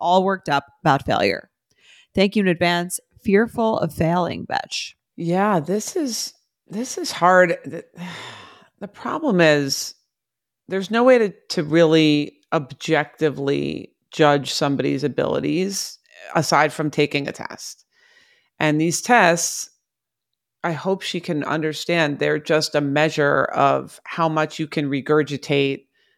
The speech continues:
Speaker 2: on a given day. It's really, I, not a measure of her abilities as a clinician. I don't think with most of these things, it's your ability to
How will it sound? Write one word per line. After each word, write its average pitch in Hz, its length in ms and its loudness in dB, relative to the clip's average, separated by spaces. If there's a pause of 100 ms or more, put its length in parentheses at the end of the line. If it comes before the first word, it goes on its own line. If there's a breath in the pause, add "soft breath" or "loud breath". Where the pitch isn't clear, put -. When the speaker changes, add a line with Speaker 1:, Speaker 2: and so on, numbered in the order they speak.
(180)
Speaker 2:
on 156 160 4
a 143 60 4
given 135 400 2
day. - 440 0 (600)
It's 160 200 -8
really, 151 880 2 (240)
I, 147 160 -8 (280)
not 147 500 0
a 143 80 -2
measure 139 500 -2
of - 280 -4
her 135 580 -2 (440)
abilities 139 880 -4 (200)
as 143 240 0
a 147 80 -8
clinician. - 520 -6
I 180 160 0
don't 185 220 2
think 156 240 0
with 147 180 -2
most 151 380 2
of 139 140 -10
these 143 240 -4
things, - 340 -8
it's 139 180 -14
your 160 120 0
ability 156 580 0
to 143 480 -6